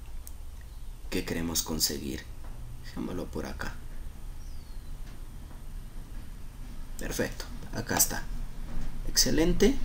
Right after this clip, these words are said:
Y en equilibrio vamos a subir también para dar, equilibrar este, este efecto un poco. Setenta, setenta y uno. Ahí estamos. Está bastante bien.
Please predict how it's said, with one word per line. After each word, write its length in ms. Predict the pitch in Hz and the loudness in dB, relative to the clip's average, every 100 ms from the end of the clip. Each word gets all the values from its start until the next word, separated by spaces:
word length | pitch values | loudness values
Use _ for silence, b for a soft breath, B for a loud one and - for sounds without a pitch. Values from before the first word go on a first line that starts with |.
| - - - - - - - - - - - - - - - B B - | 6 6 4 4 4 4 4 2 0 -2 -2 0 0 0 0 B B 2
Y 300 | - 175 170 - | 8 10 10 12
en 200 | 123 156 | 12 12
equilibrio 680 | 165 123 117 131 151 156 202 - - - - - - - - - | 12 12 12 12 12 10 10 2 0 -2 0 2 2 2 -2 4
vamos 320 | 113 127 117 | 6 8 6
a 80 | 95 | 6
subir 420 | - 82 85 - | 4 4 -2 0
también 380 | 69 73 - - | -2 -2 -2 -2
para 220 | - - | -2 -2
dar, 260 | - 50 - | -6 -6 -2
equilibrar 840 | 104 - - 107 104 104 98 95 76 | 0 0 2 4 4 4 4 2 2
este, 380 | - - - - b b b b b | 2 2 0 -2 b b b b b
este 200 | - - | 2 2
efecto 340 | 95 80 - - | 4 0 0 0
un 60 | - | 0
poco. 400 | - - - - - - - - - - - - | 0 -2 -2 -4 -6 -6 -6 -8 -12 -12 -10 -2
Setenta, 640 | - - - 55 - - - | -2 0 0 0 -2 -6 -6
setenta 500 | - - - 60 - | -6 -6 -8 -6 -4
y 120 | - | -2
uno. 160 | 117 - - - - - - | -4 -6 -8 -10 -8 -8 -4
Ahí 140 | 82 | -2
estamos. 680 | 78 - - - - - - - - | 2 2 0 -2 -2 -2 -6 -8 -4
Está 220 | - - 127 | -4 -2 0
bastante 440 | 101 104 98 95 | 2 4 6 6
bien. 280 | 104 139 | 8 8